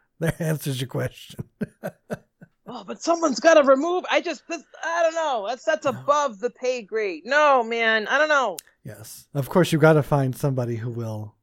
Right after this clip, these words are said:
Speaker 2: It's a
Speaker 1: will
Speaker 2: lot of
Speaker 1: cooperate,
Speaker 2: responsibilities. You don't
Speaker 1: yeah.
Speaker 2: damage what's there. Oh, God.
Speaker 1: Yeah.
Speaker 2: I don't know.
Speaker 1: Yeah, and I, I'm sure
Speaker 2: You can't
Speaker 1: many
Speaker 2: do it yourself.
Speaker 1: <laughs> Yeah, many probably think it's, uh, some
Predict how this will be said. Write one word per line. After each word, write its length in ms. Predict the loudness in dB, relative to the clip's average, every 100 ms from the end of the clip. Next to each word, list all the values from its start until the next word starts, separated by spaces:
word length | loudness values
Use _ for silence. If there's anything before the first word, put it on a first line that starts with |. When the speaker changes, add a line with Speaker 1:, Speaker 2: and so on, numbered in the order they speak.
| _ _ _ -4
Speaker 2:
It's 100 | 2
a 40 |
Speaker 1:
will 60 | 6
Speaker 2:
lot 140 | 8
of 80 | 6
Speaker 1:
cooperate, 20 |
Speaker 2:
responsibilities. 1040 | 4 4 6 4 2 4 6 6 4 0 2
You 80 |
don't 140 | 2 2
Speaker 1:
yeah. 60 |
Speaker 2:
damage 460 | 4 6 6 4 0
what's 220 | -4 -2
there. 320 | 4 6 8
Oh, 160 | 6 4
God. 480 | 4 4 6 4 0
Speaker 1:
Yeah. 60 | -10 _ _ _ _ _
Speaker 2:
I 120 | 2
don't 140 | 4 2
know. 300 | 0 0 -6 _ _ _ _ _ _
Speaker 1:
Yeah, 200 | -20 -12 -4
and 180 | 0
I, 40 | 0
I'm 220 | 0 -2
sure 220 | 4 6
Speaker 2:
You 60 | 6
can't 140 | 6
Speaker 1:
many 60 | 6
Speaker 2:
do 80 | 6
it 100 | 2
yourself. 480 | -4 -4 -2 -2 -8 -16
Speaker 1:
<laughs> 100 | -6
Yeah, 200 | -2 0 -2 -6 -16 _ _
many 240 | 0 2 4
probably 480 | 6 8 8 8
think 260 | 8 6 6
it's, 360 | 2 0 -12 -10
uh, 400 | -8 -10 -12 -18
some 680 | -14 -4 -4 -2 -8 -12 -20